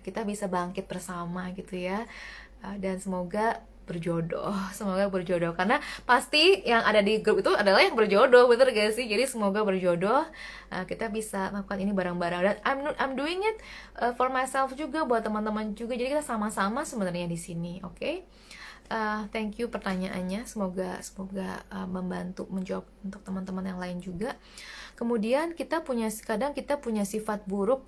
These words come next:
yang kita contoh dari orang tua kita. Gimana caranya menghilangkan sifat itu?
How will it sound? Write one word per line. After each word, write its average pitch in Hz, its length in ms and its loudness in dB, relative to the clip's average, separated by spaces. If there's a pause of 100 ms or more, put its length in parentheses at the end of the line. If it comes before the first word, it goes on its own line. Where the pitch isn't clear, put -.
(160)
yang 190 160 2
kita 190 240 -2
contoh 196 400 -2
dari 190 160 0
orang 180 240 -2
tua 180 240 -4
kita. 196 320 -10
Gimana 190 400 0
caranya 214 260 0
menghilangkan 196 460 0
sifat 196 180 -2
itu? 190 380 0